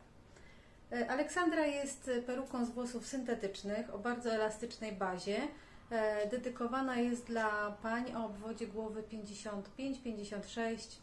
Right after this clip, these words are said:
pięćdziesiąt siedem centymetrów to już chyba raczej maksymalnie. E, peruka posiada oczywiście regulację obwodu głowy,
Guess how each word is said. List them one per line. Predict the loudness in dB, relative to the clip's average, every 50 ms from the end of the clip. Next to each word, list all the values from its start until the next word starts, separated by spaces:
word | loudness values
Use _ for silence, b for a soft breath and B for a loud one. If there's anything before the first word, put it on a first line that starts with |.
| -18 -20 -20 -20 -12 -6
pięćdziesiąt | -4 -2 -2 -2 -2 -2 -2 -2 -2
siedem | -2 0 0 0 0
centymetrów | 0 -2 -2 -2 -2 -2 0 -2 -2 -2
to | -4
już | -6 -4 -4
chyba | -4 -2 -2
raczej | -2 -2 -2 -4 -4 -4
maksymalnie. | -4 -6 -6 -6 -6 -4 -4 -4 -4 -6 -10 -14 -16 B B B B B B B B B B B B B B B -6 -2
E, | 0 2 2 2 2 2
peruka | 2 2 2 4 4 2 2 2
posiada | 2 0 -2 0 2 2 2
oczywiście | 2 0 -2 -4 -4 -4 -6 -4 0 2 4 4 4 4
regulację | 2 0 0 0 2 2 2 2 0 0 -2
obwodu | -2 0 -2 -2 -2 -2 -2
głowy, | 0 4 6 6 6 6 6